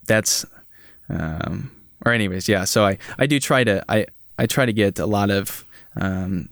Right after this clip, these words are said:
diversity of ideas and thoughts through podcasts. Like, and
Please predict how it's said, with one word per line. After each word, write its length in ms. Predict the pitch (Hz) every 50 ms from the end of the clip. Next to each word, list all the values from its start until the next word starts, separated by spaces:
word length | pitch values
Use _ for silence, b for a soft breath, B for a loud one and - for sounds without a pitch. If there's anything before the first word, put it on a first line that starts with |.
| - -
diversity 500 | 135 110 - - 107 101 - - - 101
of 280 | 90 - - - - -
ideas 560 | - 101 95 87 104 101 101 98 95 95 95 -
and 160 | 98 104 -
thoughts 360 | - 87 85 92 - - -
through 140 | - - 95
podcasts. 760 | - - - 80 82 92 - - 98 90 85 90 - - -
Like, 240 | - 90 90 - -
and 240 | 87 104 101 98